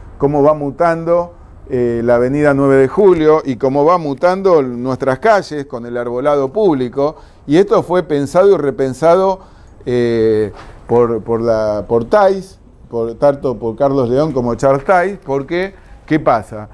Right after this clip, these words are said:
Este es un monumento que muta, el árbol es un monumento, también es una escultura, pero que va mutando a lo largo de las estaciones del año. Entonces es muy interesante el estudio.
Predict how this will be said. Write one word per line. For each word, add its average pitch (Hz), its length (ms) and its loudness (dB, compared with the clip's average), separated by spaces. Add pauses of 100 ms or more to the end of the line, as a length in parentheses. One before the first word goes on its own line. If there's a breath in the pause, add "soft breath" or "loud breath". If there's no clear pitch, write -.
(200 soft breath)
Este 165 240 -2
es 180 120 -2
un 147 120 -8
monumento 147 640 -4
que 120 140 -2
muta, 120 540 -2 (100)
el 120 160 -2
árbol 185 540 0 (200)
es 131 200 -10
un 127 120 -8
monumento, 127 600 -2
también 113 220 -4
es 117 80 -8
una 120 160 -2
escultura, 123 680 2
pero 110 240 -4
que 117 80 -6
va 139 160 2
mutando 175 800 -4 (400 soft breath)
a 123 80 -4
lo 123 160 -6
largo 151 340 0
de 123 100 -4
las 117 200 -8
estaciones 123 520 -6
del 127 160 -2
año. 110 340 -2
Entonces 143 320 -14
es 135 40 -12
muy 160 160 -12
interesante 151 520 -8
el 127 100 -6
estudio. 104 520 -10